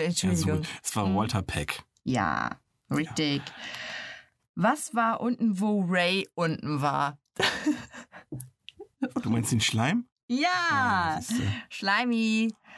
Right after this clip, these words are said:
Speaker 1: Ähm, was gibt es von ihnen noch nicht? A, Playmobil,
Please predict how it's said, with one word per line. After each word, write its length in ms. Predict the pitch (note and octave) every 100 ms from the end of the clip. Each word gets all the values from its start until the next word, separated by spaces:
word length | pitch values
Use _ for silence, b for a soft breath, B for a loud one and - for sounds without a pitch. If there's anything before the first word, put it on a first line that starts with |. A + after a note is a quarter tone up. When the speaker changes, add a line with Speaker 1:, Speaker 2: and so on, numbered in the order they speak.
| B B B B -
Speaker 1:
Ähm, 880 | F#3+ G3 F#3+ G3 F#3+ F#3+ F#3+ G3 F#3+ - - -
was 280 | G3 G#3+ -
gibt 220 | D4+ -
es 160 | G3
von 200 | - E3+
ihnen 220 | F3 E3 D3+
noch 220 | C#3+ D3
nicht? 600 | D3+ C3+ D3 - - - -
A, 220 | D#3+ D3+
Playmobil, 960 | - F#3 F3 G#3 G3+ A3 A3 A3 A3+